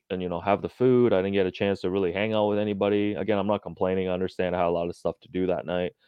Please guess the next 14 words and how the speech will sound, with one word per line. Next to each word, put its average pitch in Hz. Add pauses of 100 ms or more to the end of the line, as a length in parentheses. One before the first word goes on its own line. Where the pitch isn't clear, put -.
(380)
but 92
I 95
didn't 143
even 135
realize 107 (720)
you 107
were 117
there 110 (140)
until 113 (520)
the 110
professional 135
photos 202
came 101
in, 92